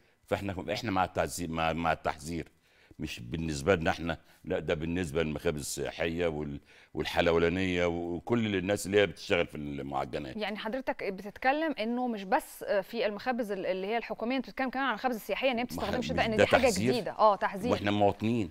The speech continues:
Speaker 2: بالظبط.
Speaker 1: وبنخاف على نفسينا إحنا كمان.
Speaker 2: أكيد.
Speaker 1: بالظبط كده، فإحنا بنحذر إن المادة دي، بس المادة دي
Speaker 2: مم.
Speaker 1: مين اللي بيستخدمها؟ وبلاش مين اللي بيستخدمها، مين اللي بيدخلها البلد؟
Speaker 2: مم.
Speaker 1: وبيتباع عند مين؟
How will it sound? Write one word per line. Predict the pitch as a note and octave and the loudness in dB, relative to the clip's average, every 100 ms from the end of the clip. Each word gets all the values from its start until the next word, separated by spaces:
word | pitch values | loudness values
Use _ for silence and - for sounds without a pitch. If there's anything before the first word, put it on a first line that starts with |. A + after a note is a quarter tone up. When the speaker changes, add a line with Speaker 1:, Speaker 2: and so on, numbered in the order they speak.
| - | -6
Speaker 2:
بالظبط. | F#3+ G#3 A#3 - | -4 0 0 0
Speaker 1:
وبنخاف | D#2+ F2 F2 A#2 - | -2 -2 2 2 4
على | G2 | 0
نفسينا | F#2+ - G#2 | -2 -2 -2
إحنا | F2+ F#2 | -2 -2
كمان. | G2 G2 F#2 | -4 -4 -2
Speaker 2:
أكيد. | G#3 - A#3+ C#4 G3+ - | -2 -2 -4 -4 -6 -8
Speaker 1:
بالظبط | - - B2 - | -4 0 0 -2
كده، | A#2 G#2+ | -4 -4
فإحنا | G#2+ G#2 A#2 | -4 -4 -4
بنحذر | G#2+ B2 B2+ G2 B2 - - - - | 0 4 4 6 2 2 -20 -20 -6
إن | F#2 G2+ | 0 0
المادة | G#2 A2 G2+ | 2 4 2
دي، | F2 | 2
بس | F#2+ - | -4 -2
المادة | F#2+ B2+ A#2 | -2 0 0
دي | F#2+ A#2 - _ - | 0 -4 -6 _ -10
Speaker 2:
مم. | G#3+ F2+ | -6 0
Speaker 1:
مين | A#2+ | 2
اللي | A#2+ | 2
بيستخدمها؟ | G2+ - - F#2+ F2+ C#2 - _ _ _ _ - | 0 -2 -2 0 0 -2 -10 _ _ _ _ -16
وبلاش | - B1 F2+ A2 - | -10 0 4 4 4
مين | G#2+ | 0
اللي | G#2+ | 2
بيستخدمها، | E2 - D2+ B1+ F#2 D2 | 0 -2 -4 0 0 0
مين | F#2 | 0
اللي | B2 | 0
بيدخلها | A2+ F#2+ - G2+ E2+ | 0 -2 0 0 2
البلد؟ | B1+ F2 D#2 C2 - _ - | 2 0 0 -4 -12 _ -10
Speaker 2:
مم. | G3+ F3+ _ _ | -10 -10 _ _
Speaker 1:
وبيتباع | C2+ - D#2+ G#2+ | -4 0 4 4
عند | F#2+ D2 | 2 -2
مين؟ | E2 G2 F2+ | -2 0 0